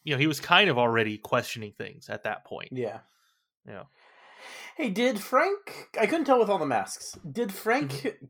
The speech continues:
Speaker 2: k-, actually kill the Afghan cop? Or was it
Speaker 1: That's
Speaker 2: someone
Speaker 1: the
Speaker 2: else?
Speaker 1: thing I, I couldn't remember. Um, I don't know if they ever reveal who that was. Um,
Speaker 2: Okay.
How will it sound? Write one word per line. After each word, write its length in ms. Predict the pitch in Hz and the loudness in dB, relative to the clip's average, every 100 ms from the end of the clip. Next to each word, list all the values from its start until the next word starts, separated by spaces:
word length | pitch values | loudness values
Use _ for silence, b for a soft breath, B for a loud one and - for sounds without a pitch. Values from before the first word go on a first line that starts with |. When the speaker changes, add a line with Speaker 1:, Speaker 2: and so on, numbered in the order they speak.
| - | -4
Speaker 2:
k-, 100 | - | 2
actually 340 | 170 - 180 | 2 2 -6
kill 540 | - 165 147 156 175 B - | -4 0 0 0 -4 B -10
the 120 | 165 | -2
Afghan 380 | 156 170 175 165 | 0 0 -4 -4
cop? 320 | 185 190 - _ _ _ _ _ b b b | -4 -4 -8 _ _ _ _ _ b b b
Or 80 | 135 | -4
was 100 | 123 | -2
it 40 | |
Speaker 1:
That's 220 | 185 233 202 | 0 0 0
Speaker 2:
someone 20 | |
Speaker 1:
the 40 | |
Speaker 2:
else? 80 | 302 | 2
Speaker 1:
thing 180 | 285 247 | 2 4
I, 260 | 202 180 - _ _ _ | 2 0 -6 _ _ _
I 120 | 165 | -2
couldn't 440 | 143 - 170 175 160 | 0 0 2 2 0
remember. 580 | 143 120 113 107 - - B B - | -2 0 -2 -4 -8 -12 B B -10
Um, 460 | 120 110 101 98 - _ _ _ - | -8 -6 -8 -14 -20 _ _ _ 0
I 100 | 135 | 2
don't 300 | 135 170 196 | 2 0 2
know 140 | 240 | 0
if 100 | 214 | 2
they 140 | 180 143 | 0 0
ever 260 | 147 147 | 0 0
reveal 420 | 120 113 127 127 | -2 -2 -2 -2
who 220 | 120 131 113 | -2 -6 -4
that 240 | 107 - | -4 -4
was. 600 | 104 101 - - - - - | -12 -14 -14 -14 -16 -16 -12
Um, 80 | 113 110 | -4 -4
Speaker 2:
Okay. 140 | 107 | -4